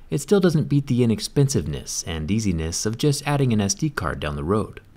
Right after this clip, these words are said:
There's not a rubber ring around the S D card port, which we haven't seen in a long time. Moving up to the side of the phone, it contains a rubber plug.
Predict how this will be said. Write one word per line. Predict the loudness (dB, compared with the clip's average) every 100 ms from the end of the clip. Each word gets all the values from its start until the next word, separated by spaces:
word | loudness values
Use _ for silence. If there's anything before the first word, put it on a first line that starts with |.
| 0
There's | 4 6
not | 6 4
a |
rubber | 6 4 4
ring | 4 4
around | 4 4
the | 4 0
S | -2
D | -2
card | -2 0 0 0
port, | 0 0 -4 -10
which | -10
we | -6
haven't | -6 -6 -6
seen | -4 -4
in | -4
a |
long | -4 -4
time. | -4 -4 -4 -6 -12 -20 -20 0
Moving | 4 6 6
up | 4 2
to |
the | -2
side | 0 2 0
of |
the | -2
phone, | 0 0 0
it | 0
contains | 0 0 -2 2
a | 2
rubber | 4 2 2
plug. | -2 -2 -4 -4